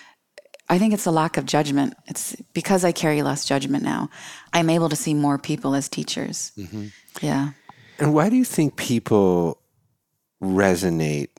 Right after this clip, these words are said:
Speaker 2: with you so deeply?
Speaker 1: Mm.
Speaker 2: What is that connectivity, that spark that you have that motivates so many people?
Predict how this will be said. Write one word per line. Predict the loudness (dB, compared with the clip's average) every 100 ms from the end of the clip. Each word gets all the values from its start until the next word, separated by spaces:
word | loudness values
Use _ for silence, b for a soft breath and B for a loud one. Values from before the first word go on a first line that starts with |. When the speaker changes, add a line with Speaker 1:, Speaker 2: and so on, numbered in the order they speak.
| _ _ _ _ _ _ _
Speaker 2:
with | -8 -8 -8
you | -8 -6 -6 -6 -10 -14 B B B _ _ _ _ -18
so | -10 -6 -6
deeply? | -8 -10 -10 -14 -16 -20 _ -8
Speaker 1:
Mm. | -6 -4 -8 _
Speaker 2:
What | -8 -2 2 2
is | 0
that | 0 -2 -4
connectivity, | -6 -4 -4 -6 -10 -6 -6 -6
that | -6 -6
spark | -6 -8 -4 -4 -4
that | -8 -8
you | -8 -8
have | -8 -10 -8 -10 -14 -20 B B B B B _
that | -4 -4 -4 -8 _ _ _ -12
motivates | -6 -4 -4 -6 -8 -8
so | -10 -10
many | -12 -14 -14
people? | -16 -16 -18 -20